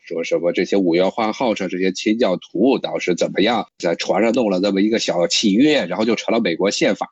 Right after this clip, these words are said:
的什么前身。这当然都是美国人为了塑造这么一个国家神话形象，就瞄准了这些清教徒，他们登陆的这个省份，呃，马萨诸塞斯州最大的城市波士顿，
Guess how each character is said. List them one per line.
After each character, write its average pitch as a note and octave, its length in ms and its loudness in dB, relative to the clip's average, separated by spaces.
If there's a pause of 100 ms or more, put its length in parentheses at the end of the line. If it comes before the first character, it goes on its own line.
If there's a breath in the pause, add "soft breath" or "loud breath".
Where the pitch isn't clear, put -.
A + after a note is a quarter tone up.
(120)
的 G#2+ 140 2
什 G#2 120 0
么 A2+ 260 2
前 G#2+ 240 0
身。 C3+ 240 2
这 A2 100 0
当 A#2+ 160 0
然 A#2+ 140 0
都 C3 180 2
是 A2 240 -2 (100)
美 F#2+ 220 2
国 F#2 260 2
人 F#2 200 2
为 F#2+ 180 2
了 E2+ 200 0
塑 - 300 0
造 G2 200 0
这 F2 120 -4
么 E2 120 -2
一 E2 80 0
个 F2 120 0
国 F2 200 0
家 G2 180 -2
神 E2+ 220 -2
话 G#2+ 200 -2
形 E3 240 -8
象， A2+ 140 0 (260)
就 F#3+ 240 0 (140)
瞄 G2+ 300 2
准 - 260 -2
了 F#2+ 180 -2 (120)
这 - 100 0
些 - 220 -2
清 C#3+ 260 2
教 G#2+ 180 0
徒， - 240 -4 (160)
他 - 140 -10
们 F#2+ 180 0
登 C3+ 220 0
陆 C3 140 2
的 F#2+ 100 -2
这 F#2+ 220 0
个 - 100 -4
省 - 260 0
份， - 240 -2 (340)
呃， F#2+ 220 0
马 F2+ 320 0
萨 G#2+ 180 0
诸 C3 200 -2
塞 - 160 0
斯 B2 180 -2
州 - 300 0 (120)
最 A#2+ 160 2
大 G2 140 -2
的 F#2+ 80 0
城 - 240 -4
市 F2+ 100 0
波 C3 220 0
士 C#3+ 80 -2
顿， D#3 180 2